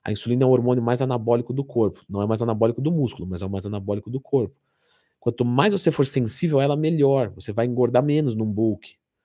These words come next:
Você vai conseguir perder gordura mais fácil preservando massa muscular. E tudo isso o cardio ajuda muito, certo? Então, façam aeróbico, certo? Pessoal, de novo, tá?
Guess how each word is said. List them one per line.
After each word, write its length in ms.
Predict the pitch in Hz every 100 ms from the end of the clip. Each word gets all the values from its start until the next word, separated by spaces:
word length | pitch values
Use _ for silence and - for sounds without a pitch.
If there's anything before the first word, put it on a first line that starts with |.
| _
Você 120 | -
vai 100 | 110
conseguir 240 | 120 110 120
perder 240 | 123 127
gordura 340 | 123 113 131
mais 200 | 127 127
fácil 200 | - 123
preservando 400 | - 123 123 127
massa 280 | 123 120 -
muscular. 520 | 123 - 139 117 107 - _ _ _
E 60 | 120
tudo 200 | 143 127
isso 200 | 123 131
o 20 |
cardio 300 | - 120 131
ajuda 420 | 110 110 113 85 -
muito, 480 | 95 98 87 82 - _ _
certo? 400 | - 92 104 - _
Então, 220 | 104 120 - _ _ _ _
façam 360 | _ 113 107 120
aeróbico, 580 | 120 92 80 - _ _ _ _
certo? 440 | - 107 107 - _ _ _ _ _ _ _ _ _ - - _ - - - - _ _
Pessoal, 500 | 135 - 139 95 92
de 140 | 110 131
novo, 340 | 120 98 87
tá? 300 | - 110 -